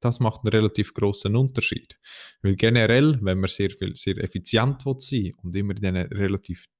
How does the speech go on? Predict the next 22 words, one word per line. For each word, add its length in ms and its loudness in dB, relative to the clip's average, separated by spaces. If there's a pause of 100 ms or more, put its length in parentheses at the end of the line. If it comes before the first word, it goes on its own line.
tiefen 400 2
Zonen 420 2
kann 220 -6
sein 320 2 (460)
und 300 0
man 100 0
sich 220 -4
durch 120 -4
das 260 -2
besser 280 -2
kann 160 0
umsetzen 600 0
und 60 -6
man 120 -4 (140)
die 40 -14
Fettverbrennung 880 -2
für 200 0
die 180 -8
tiefen 340 0
Intensitäten 800 -2
kann 180 -4
maximieren, 720 2